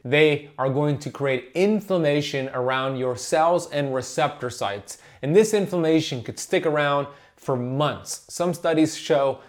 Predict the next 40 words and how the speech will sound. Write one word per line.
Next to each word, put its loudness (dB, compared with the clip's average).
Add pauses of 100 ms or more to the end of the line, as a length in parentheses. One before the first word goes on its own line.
(100)
four 2
and 2
a 0
half 0
months 0
of -2
inflammation -2
around -4
your -6
cells 2 (200)
from -4
one 0
plate 0
of -6
food -4
cooked -6
in -2
these 0
vegetable -4
oils. -10 (220)
Inflammation, 2 (180)
cellulite. 2
I -2
want 0
you 0
to 2
re-, -2
really 4
understand 0
that. 0
That's -4
gonna -4
be -2
the -2
theme -2
of -4
this -4
video. -2 (280)
High 2
inflammation, 2